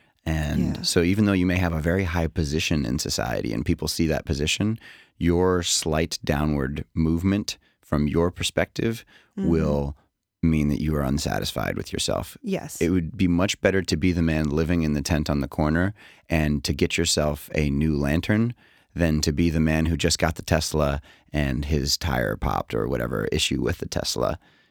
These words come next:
Speaker 1: Even though it's, of course, we would, from an objective outside point of view, pick the Tesla. You can sleep in that better than the tent, you know, and play video games on it, I'm sure, or whatever.
Speaker 2: Yeah.
Speaker 1: Um,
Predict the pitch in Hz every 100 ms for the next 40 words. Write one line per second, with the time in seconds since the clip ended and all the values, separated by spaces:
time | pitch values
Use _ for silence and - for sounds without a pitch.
0 | _ - 101 101 90 82 - - 76 -
1 | 92 - 80 71 - - - 73 69 62
2 | 73 92 - 78 73 - 82 - 76 90
3 | 113 208 73 - - 92 92 - 67 73
4 | - - 92 82 78 80 80 80 80 82
5 | - 107 98 85 92 82 87 82 87 80
6 | - 87 87 82 78 80 73 71 71 76
7 | 76 71 71 80 87 53 170 - - _
8 | 69 71 71 69